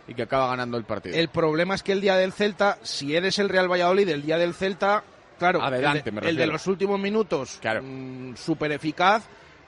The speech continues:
Speaker 2: pero lo mismo para llegar a esos últimos minutos, si juegas como ese día, lo mismo estás ya muerto.
Speaker 1: Claro, por eso me refiero adelante. Luego, obviamente,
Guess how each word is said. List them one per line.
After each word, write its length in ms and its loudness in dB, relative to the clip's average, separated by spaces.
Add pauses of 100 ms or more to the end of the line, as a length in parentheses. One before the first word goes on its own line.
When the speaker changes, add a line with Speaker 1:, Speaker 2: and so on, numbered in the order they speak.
(100)
Speaker 2:
pero 160 0
lo 140 0
mismo 260 0
para 220 0
llegar 240 -2
a 40 0
esos 180 -4
últimos 340 -2
minutos, 440 -2
si 80 -8
juegas 300 -2
como 260 -4
ese 160 -2
día, 180 2
lo 100 2
mismo 160 -4
estás 220 -4
ya 80 -4
muerto. 360 -4
Speaker 1:
Claro, 300 2
por 160 -2
eso 160 -4
me 100 -6
refiero 460 -6
adelante. 680 -4
Luego, 460 2
obviamente, 800 -2